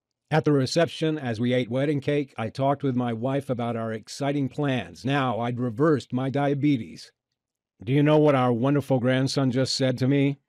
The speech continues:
I said. "He told me I had to help all the other diabetics get better. What a golden heart that boy has." Linda's eyes welled up with tears.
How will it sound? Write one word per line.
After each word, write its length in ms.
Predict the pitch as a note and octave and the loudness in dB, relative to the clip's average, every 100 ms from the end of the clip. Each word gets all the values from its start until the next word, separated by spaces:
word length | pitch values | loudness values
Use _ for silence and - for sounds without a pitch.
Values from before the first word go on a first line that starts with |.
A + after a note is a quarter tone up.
| _ | _
I 140 | G2 | -12
said. 420 | F#2+ - G#2+ D2+ - _ _ _ _ | -10 -6 -6 -8 -16 _ _ _ _
"He 160 | - D3 | -2 0
told 300 | D3+ E3+ D3 | 4 6 6
me 320 | C3+ B2+ A#2+ - | 4 2 0 0
I 200 | B2+ B2+ | 0 2
had 180 | C3 A#2 | 2 2
to 120 | A#2 | 0
help 260 | C3+ A#2 - | 0 -2 0
all 240 | C3 D3 | 2 4
the 200 | B2 B2+ | 2 0
other 280 | C3+ C3 A2+ | 0 0 0
diabetics 720 | A#2 A2 G2+ A2 G#2+ A2 - | -2 -2 -4 -4 -4 -6 -4
get 220 | A#2+ G#2 | -4 0
better. 400 | B2 G#2+ C#2 - _ _ | 0 0 -4 -18 _ _
What 380 | C3+ C#3+ E3+ D3+ | 0 2 2 0
a 80 | C3+ | -2
golden 540 | A2+ D3 D#3 C#3 C#3 | 2 4 4 4 2
heart 400 | A2+ B2 G2+ - | 2 0 0 -4
that 240 | A2 G2 | -6 -6
boy 300 | F#2+ G#2 G2 | -6 -6 -6
has." 600 | F2+ G#2+ E2+ D#2 - - _ _ _ _ _ | -4 -6 -8 -14 -16 -20 _ _ _ _ _
Linda's 400 | D3 E3 D3+ B2+ | 2 4 4 0
eyes 460 | C3 C3+ A#2+ G2+ A2+ | 0 0 0 -2 0
welled 260 | B2+ C3 | 2 2
up 180 | A#2+ A#2 | 2 -2
with 140 | A2 F#2+ | -6 -4
tears. 540 | B2+ A#2+ E2+ - | -2 -2 -4 -12